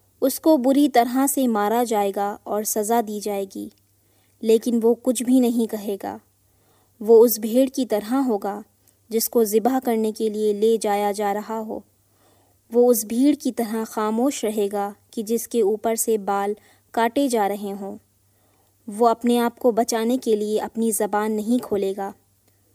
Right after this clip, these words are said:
اسے زبردستی قید کیا جائے گا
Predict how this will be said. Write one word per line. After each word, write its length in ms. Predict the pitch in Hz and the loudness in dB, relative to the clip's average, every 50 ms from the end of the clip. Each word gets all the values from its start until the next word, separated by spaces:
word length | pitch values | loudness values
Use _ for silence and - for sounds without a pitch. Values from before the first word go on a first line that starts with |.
| _ _ _ _ _ _ _ _ _ - | _ _ _ _ _ _ _ _ _ -6
اسے 260 | - 240 - - 247 | -4 -2 2 4 4
زبردستی 640 | 247 214 226 214 220 220 208 220 226 - - - 233 233 | 4 4 4 4 4 4 4 2 0 -2 -4 -8 -8 -8
قید 420 | - - - 233 233 262 262 - | -6 -4 -2 0 0 0 -2 -4
کیا 260 | - 240 226 214 208 | -6 -4 -2 -2 -2
جائے 300 | 196 208 208 202 196 196 196 | -2 -4 -4 -4 -6 -6 -8
گا 160 | 202 196 202 | -8 -12 -12